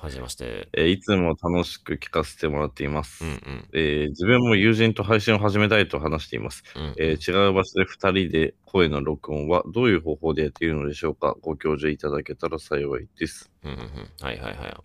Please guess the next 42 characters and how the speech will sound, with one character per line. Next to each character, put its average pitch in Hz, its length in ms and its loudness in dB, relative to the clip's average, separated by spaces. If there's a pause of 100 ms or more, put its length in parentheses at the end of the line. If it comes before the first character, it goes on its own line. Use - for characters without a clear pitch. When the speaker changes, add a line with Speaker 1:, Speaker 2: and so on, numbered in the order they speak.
Speaker 1:
あ 67 140 -4
の、 71 380 -4
教 101 80 0
え 87 40 2
て 82 40 0
あ 80 60 2
げ 73 80 -4
ま 69 100 -6
す。 - 160 -12 (760)
え 87 260 2
ー、 - 20 0
Speaker 2:
う 82 60 -2
ん。 - 20 -2
Speaker 1:
ま 113 100 0
ず 87 120 -4
僕 82 160 -6
と 117 100 0
タ 117 100 0
ク - 80 -16
ト 123 120 2
は、 127 420 6
こ - 120 0
れ 151 100 4
も、 165 440 4
あ 76 160 -4
の、 73 120 -4
Speaker 2:
う - 20 -6
ん。 80 80 -2
Speaker 1:
違 80 60 -2 (120)
う 80 40 2
場 78 80 2
所 80 100 -4
で 76 160 -2
喋 - 160 -6
っ - 40 -10
て - 100 -8
る - 80 -6
ん - 20 -12
で - 60 -14
す - 80 -10
け 82 80 -2
ど、 104 300 2